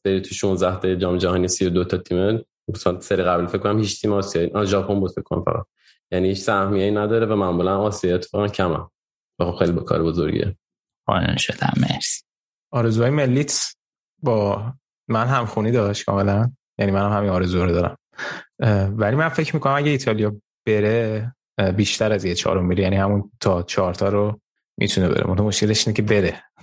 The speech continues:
Speaker 1: بله.
Speaker 3: <laughs> یعنی گیره داستان همونه که بره. اه، آرزوی داخلی من اینه، همین که، اه، فاطمه امیرحسین گفتن برای قهرمانی استقلال، برام مهمه که همون بدونه، یعنی این رکورد بدون قه-، بدون باخت باشه.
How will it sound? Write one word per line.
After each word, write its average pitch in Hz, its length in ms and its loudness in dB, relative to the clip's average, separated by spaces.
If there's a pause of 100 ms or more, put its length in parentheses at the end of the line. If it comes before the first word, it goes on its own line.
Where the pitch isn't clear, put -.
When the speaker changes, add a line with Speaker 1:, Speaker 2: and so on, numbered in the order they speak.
Speaker 1:
بله. 98 280 2
Speaker 3:
<laughs> - 80 -6
یعنی 123 160 2
گیره 127 340 2
داستان 120 420 0
همونه 117 320 0
که 117 140 -4
بره. 104 180 2 (1120)
اه، 101 320 0
آرزوی 104 400 0
داخلی 110 400 0
من 123 120 2
اینه، 123 160 2
همین 120 220 0
که، 120 280 0 (160)
اه، 107 120 2
فاطمه 101 360 0
امیرحسین 98 440 2
گفتن 101 300 0
برای 107 200 2
قهرمانی 98 460 2
استقلال، 101 360 0
برام 110 260 2
مهمه 113 380 2
که 110 140 -2
همون 110 140 0
بدونه، 95 380 2
یعنی 98 120 2
این 107 240 0 (760)
رکورد 101 420 0
بدون 104 380 0
قه-، 92 260 2
بدون 98 300 0
باخت 95 300 -2
باشه. 85 300 -4